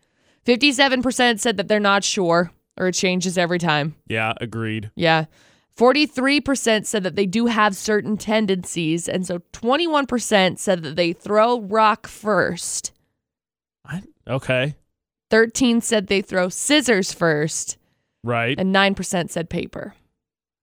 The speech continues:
Speaker 2: So basically, it's based on the fact that a majority of people who do know what they wanna throw first
Speaker 1: Throw rock.
Speaker 2: Rock.
Speaker 1: Yeah.
Speaker 2: Interesting.
Speaker 1: But that's only half of people. So half of people
Speaker 2: Right.
Speaker 1: know what they're gonna throw, and the other half of people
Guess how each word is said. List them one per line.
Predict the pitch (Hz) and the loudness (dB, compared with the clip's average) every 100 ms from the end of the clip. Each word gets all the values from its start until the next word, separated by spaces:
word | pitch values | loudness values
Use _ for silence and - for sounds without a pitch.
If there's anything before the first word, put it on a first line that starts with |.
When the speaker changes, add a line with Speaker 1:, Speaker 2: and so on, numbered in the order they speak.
| _ _ - | _ _ -6
Speaker 2:
So | 156 | -4
basically, | 135 175 170 - 160 147 147 | 0 2 2 0 -2 0 -2
it's | 139 | -2
based | - 151 143 151 | 0 0 0 -2
on | |
the | 139 | -4
fact | 127 139 135 120 | -2 0 0 -2
that | 127 123 | -4 -2
a | |
majority | 120 110 139 139 | -4 -2 0 0
of | 131 | -2
people | 127 131 - 120 117 107 - _ _ _ - | -2 -4 -2 -2 -2 -6 -14 _ _ _ -4
who | 135 | -2
do | 127 101 208 208 | 0 0 2 2
know | 190 165 | 2 2
what | 151 | 0
they | 143 | 0
wanna | 139 139 | 0 -2
throw | 127 131 127 | -2 -4 -4
first | - 120 110 - - - | -2 -2 -4 -8 -14 -6
Speaker 1:
Throw | 202 190 175 - _ | 0 0 0 -6 _
rock. | 180 180 - | -2 0 0
Speaker 2:
Rock. | 123 117 90 - - _ _ - | 0 -2 -4 -10 -20 _ _ -4
Speaker 1:
Yeah. | 175 - _ _ _ _ _ _ - | -2 -2 _ _ _ _ _ _ -6
Speaker 2:
Interesting. | 123 - 110 - 101 87 180 | -4 -4 -8 -8 -8 -4 2
Speaker 1:
But | 269 247 202 | 4 4 4
that's | 254 277 | 0 0
only | 285 262 | -4 -2
half | 214 240 247 208 | 2 2 2 -2
of | - | -6
people. | 190 170 143 73 - _ _ _ _ _ | -4 -2 -2 -4 -6 _ _ _ _ _
So | - 196 | -2 0
half | 190 302 370 | 4 6 6
of | 311 254 | 2 -2
people | 262 240 - 208 | 2 0 2 4
Speaker 2:
Right. | 208 196 170 - | 4 2 -4 4
Speaker 1:
know | 220 | 6
what | 226 208 | 6 4
they're | 214 | 2
gonna | 202 202 | 2 2
throw, | 202 202 190 | 2 4 4
and | 185 175 | 2 2
the | 208 | 2
other | 277 240 | 2 2
half | 214 190 | 0 -2
of | 202 190 | -2 -6
people | 196 170 170 165 | -6 -4 -4 -4